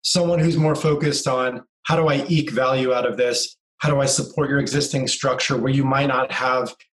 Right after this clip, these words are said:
ever increasing budget and headcount, uh, to kind of take on the world?"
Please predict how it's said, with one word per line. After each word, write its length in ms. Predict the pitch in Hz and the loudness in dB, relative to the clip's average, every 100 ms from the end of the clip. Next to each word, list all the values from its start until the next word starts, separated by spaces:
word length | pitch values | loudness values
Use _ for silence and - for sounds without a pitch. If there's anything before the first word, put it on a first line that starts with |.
| - | -2
ever 180 | 147 | 0
increasing 480 | 143 - 135 - 123 | 0 0 -2 -2 -2
budget 320 | 110 120 120 | -2 -2 -2
and 100 | 113 | -2
headcount, 640 | 107 123 110 117 107 104 - _ - | 0 -2 -2 -2 -2 -2 -8 _ -4
uh, 340 | 120 107 101 | 0 2 0
to 140 | 101 117 | 0 -2
kind 180 | 135 | -2
of 80 | 117 | -2
take 240 | 110 120 117 | -2 0 0
on 160 | 110 | 0
the 60 | 107 | 0
world?" 400 | 95 92 78 | 0 0 -2